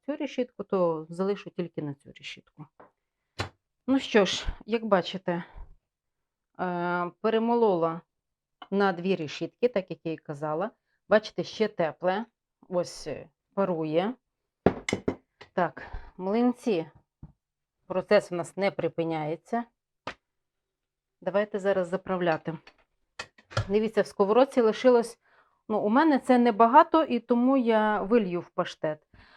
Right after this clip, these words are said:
Якщо будете давати, я не знаю, ну, більше моркви, більше цибулі,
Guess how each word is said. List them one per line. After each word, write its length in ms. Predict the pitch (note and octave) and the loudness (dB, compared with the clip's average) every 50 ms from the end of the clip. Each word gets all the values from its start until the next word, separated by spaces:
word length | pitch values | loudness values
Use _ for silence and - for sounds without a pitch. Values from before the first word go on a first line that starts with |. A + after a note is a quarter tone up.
| _ _ - | _ _ -4
Якщо 340 | F3 G3+ G3+ - - D#4+ C#4 | 0 0 0 0 0 0 2
будете 340 | B3 B3+ A#3 A#3+ A#3+ A3+ | 2 4 4 2 2 2
давати, 400 | G3+ F#3+ G#3 G#3 A#3 A3+ A3+ G#3+ | 2 4 6 6 6 4 4 2
я 60 | G3 G3 | 0 0
не 140 | G3 G3 | 0 -2
знаю, 220 | F3+ F3 F#3+ F#3+ A3 | -2 -2 -2 0 2
ну, 180 | C#4+ D#4+ C4+ | 4 4 4
більше 320 | A3+ D#4 F#4+ F4+ - C4+ A#3+ | 4 2 2 2 2 2 2
моркви, 480 | G#3+ G#3 B3 C4 - - - - A3+ | 4 6 6 6 6 6 2 0 0
більше 320 | A3+ A#3+ E4 F4 - - C4+ | 0 2 0 -2 -2 -2 -4
цибулі, 640 | C4+ - B3+ G#3+ F3+ G3 B3+ C4+ B3+ A3+ A3+ A3 G3+ | -2 -2 -2 -2 0 2 2 2 4 4 4 2 2